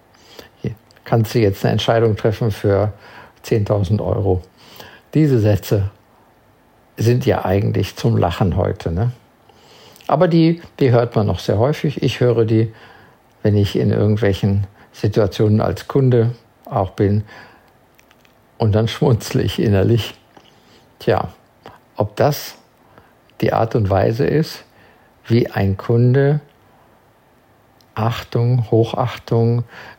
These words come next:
Wertschätzung für dich als Verkäufer aufbringen kann, ne? Ja. Also der Starke hat es nicht nur nicht nötig, seine Kraft zu beweisen,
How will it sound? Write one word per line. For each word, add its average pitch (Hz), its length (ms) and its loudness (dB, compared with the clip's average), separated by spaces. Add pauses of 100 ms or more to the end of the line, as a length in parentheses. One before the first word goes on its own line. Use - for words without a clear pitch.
Wertschätzung 117 800 2
für 98 180 0
dich 104 260 0
als 117 180 -2
Verkäufer 113 640 -2 (1120)
aufbringen - 580 -4
kann, - 280 -4
ne? 117 200 0 (480)
Ja. - 180 -4 (1160)
Also 151 520 4
der 123 260 4
Starke 107 800 0 (1700)
hat - 240 0
es 117 180 2
nicht 135 240 2
nur 120 160 4
nicht 104 340 2
nötig, 113 600 4
seine 101 380 0
Kraft - 500 -4
zu 110 140 -2
beweisen, 101 760 0